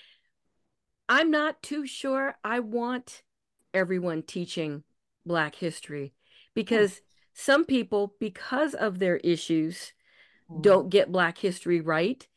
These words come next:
Speaker 1: and put a spin on it that should not be there. I don't know if I would want my kids learning Black history from a person like a Charlie Kirk or a Matt Walsh or a, do you know what I mean? Somebody who's got some animus around it,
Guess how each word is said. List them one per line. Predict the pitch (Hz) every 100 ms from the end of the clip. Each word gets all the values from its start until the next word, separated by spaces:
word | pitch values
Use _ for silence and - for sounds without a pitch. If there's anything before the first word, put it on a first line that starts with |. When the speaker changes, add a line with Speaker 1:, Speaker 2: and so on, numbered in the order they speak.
| _ _ _
Speaker 1:
and | 208 196 180 175
put | - 247
a | 190
spin | 185 - 202 185
on | 170 175
it | -
that | 180 -
should | - 214 180
not | 165 160
be | 165 165
there. | 156 151 185 - - - - -
I | 202 220
don't | 190 220 233 240
know | 262 403 -
if | 196 -
I | 180 185
would | 170
want | 160 170 -
my | 170 160
kids | - 175 156 180
learning | 175 175 170 175 _ _
Black | 180 185 175 -
history | - 202 190 190 175 160 _ _
from | 311 330 302 -
a | 185 175 170 _ _
person | 196 185 185 175 160
like | 165 165 160 -
a | 170 170
Charlie | - 175 170 175
Kirk | 165 185 165 156 -
or | 170
a | - 170
Matt | 165 160 -
Walsh | 165 160 165 - 185
or | 170 160
a, | 165 165 156 - - _ -
do |
you | 269
know | 285
what | 277
I |
mean? | 269 285 320
Somebody | 285 269 269
who's | 262 247
got | 254 240 -
some | 240 220
animus | 240 277 320 233 202
around | 208 185 185
it, | 208